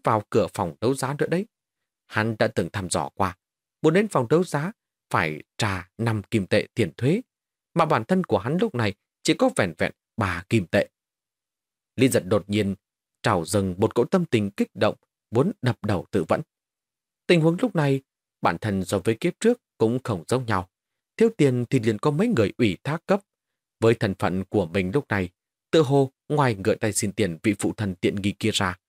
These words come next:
thì cũng không còn biện pháp nào khác rồi. Dùng sức lắc đầu mạnh mạnh, không để tâm tới Xả Tôn giả đang truyền ra từng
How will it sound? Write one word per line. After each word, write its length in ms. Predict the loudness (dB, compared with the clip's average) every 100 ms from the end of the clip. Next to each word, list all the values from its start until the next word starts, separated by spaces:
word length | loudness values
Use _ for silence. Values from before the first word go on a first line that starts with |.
| _ _
thì 100 | 0
cũng 220 | 2 0
không 180 | 0 -2 -2
còn 240 | -4 -2 -2
biện 180 | -2 -2
pháp 200 | -10 -4
nào 140 | -4 -2
khác 140 | -4 -4
rồi. 160 | -6 -6 _ _ _ _ _ _ _ _ _ _ _ _
Dùng 260 | 0 0 0
sức 200 | -2 -2 -4 -2
lắc 220 | -2 0
đầu 180 | -2 -2
mạnh 140 | -6 -6
mạnh, 180 | -6 -6 _ _ _ _
không 340 | -2 0 0 0
để 100 | -2
tâm 220 | -2 -2
tới 120 | -2
Xả 180 | -2 -4
Tôn 260 | -2 -2 -2
giả 220 | -4 -4 -10 _ -2
đang 140 | -2
truyền 260 | 2 0 2
ra 120 | -2 -2
từng 180 | -4